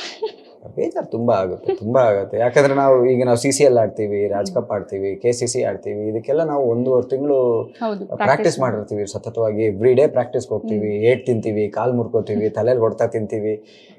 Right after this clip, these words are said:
Speaker 1: ಇದೆಲ್ಲ ಕಾಣ-, <laughs> ಕ್ಯಾಮ್ರಾದಲ್ಲಿ ಕಾಣಿಸ್ದೇ ಇರುವಂಥದ್ದು.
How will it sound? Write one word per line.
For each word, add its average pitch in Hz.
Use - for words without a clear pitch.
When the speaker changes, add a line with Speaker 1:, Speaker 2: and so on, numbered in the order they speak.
Speaker 1:
ಇದೆಲ್ಲ 135
ಕಾಣ-, 143
<laughs> 139
ಕ್ಯಾಮ್ರಾದಲ್ಲಿ 147
ಕಾಣಿಸ್ದೇ 143
ಇರುವಂಥದ್ದು. 107